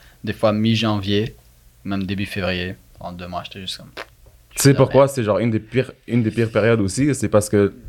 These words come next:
Speaker 2: ta, ta chandelle de l'année, elle termine live.
Speaker 1: Ouais.
Speaker 2: So, comme
Speaker 1: Puis les institutions sont en train de fermer leur
Speaker 2: Ils ferment leurs
Speaker 1: euh,
Speaker 2: books,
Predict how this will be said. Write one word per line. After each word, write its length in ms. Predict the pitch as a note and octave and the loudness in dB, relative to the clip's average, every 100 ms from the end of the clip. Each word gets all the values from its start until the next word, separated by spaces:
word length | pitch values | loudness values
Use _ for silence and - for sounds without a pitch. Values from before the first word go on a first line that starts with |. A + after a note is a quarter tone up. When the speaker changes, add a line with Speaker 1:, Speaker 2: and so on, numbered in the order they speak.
| - - | -12 0
Speaker 2:
ta, 100 | - | 0
ta 200 | - A2 | 2 0
chandelle 340 | - A2 C#3 | 2 4 4
de 60 | A2+ | 4
l'année, 220 | G2+ G2+ | 2 2
elle 160 | B2 F#2+ | 2 0
termine 320 | F#2+ G2 G2+ F#2 | 0 2 2 0
live. 160 | F2+ | 0
Speaker 1:
Ouais. 180 | F2 G2+ - _ _ - | -2 -6 -8 _ _ -6
Speaker 2:
So, 180 | - G#2+ | 2 4
comme 180 | A2+ | 4
Speaker 1:
Puis 100 | G#2 | 4
les 200 | A2+ A2 | 2 2
institutions 360 | A2+ - - B2 | 2 0 0 0
sont 120 | A2 | -2
en 80 | G2+ | -2
train 140 | F#2+ | -4
de 40 | G#2 | -6
fermer 360 | - F#2+ F#2+ G2 | -2 -2 -2 0
leur 340 | F#2 F2 F#2 | 0 -2 2
Speaker 2:
Ils 120 | C3 | 4
ferment 340 | A#2+ C3+ B2 A#2+ | 6 6 6 4
leurs 140 | A2 | 2
Speaker 1:
euh, 60 | F#2 | 2
Speaker 2:
books, 340 | G2+ G#2+ G#2+ | 4 4 2